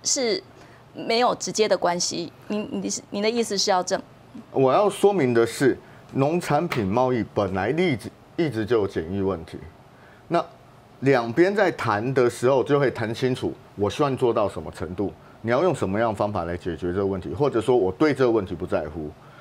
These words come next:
Speaker 2: 因为像说，呃，台湾很多东西为什么会输新加坡？因为新加坡没有检疫问题。为什么新加坡没有检疫问题？因为他们有农业。
Speaker 1: 所以，就是要销往他们什么，他们什么都买。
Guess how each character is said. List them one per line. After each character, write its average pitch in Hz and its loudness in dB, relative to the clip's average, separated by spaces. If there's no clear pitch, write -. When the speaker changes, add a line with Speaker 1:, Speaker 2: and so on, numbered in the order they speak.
Speaker 2:
因 151 -4
为 147 2
像 143 0
说， 131 2
呃， 107 -2
台 131 0
湾 175 4
很 143 -2
多 117 4
东 123 0
西 120 0
为 147 4
什 101 -4
么 90 -8
会 110 0
输 101 -4
新 98 -6
加 95 -2
坡？ 95 -4
因 175 2
为 165 2
新 156 -4
加 175 -2
坡 156 -4
没 139 0
有 104 0
检 90 -6
疫 98 -4
问 92 -2
题。 - -16
为 185 4
什 175 0
么 127 0
新 151 -2
加 156 4
坡 151 0
没 131 0
有 110 0
检 95 -4
疫 104 -4
问 104 -2
题？ 90 -6
因 98 -4
为 170 0
他 175 -2
们 165 0
有 110 0
农 95 -2
业。 147 4
Speaker 1:
所 - -2
以， 262 0
就 - -4
是 262 0
要 285 2
销 277 2
往 247 2
他 247 -4
们 240 0
什 - -4
么， - -6
他 247 0
们 240 -4
什 170 -6
么 165 -6
都 196 0
买。 214 -2